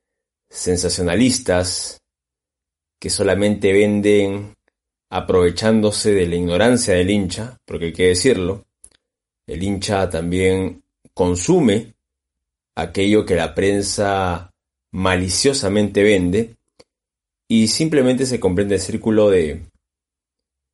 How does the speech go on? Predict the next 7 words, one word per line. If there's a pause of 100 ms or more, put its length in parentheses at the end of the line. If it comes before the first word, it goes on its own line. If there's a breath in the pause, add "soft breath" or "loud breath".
(1500)
ignorancia, (360)
desinterés (1800)
y
de
complicidad, (920)
porque
finalmente,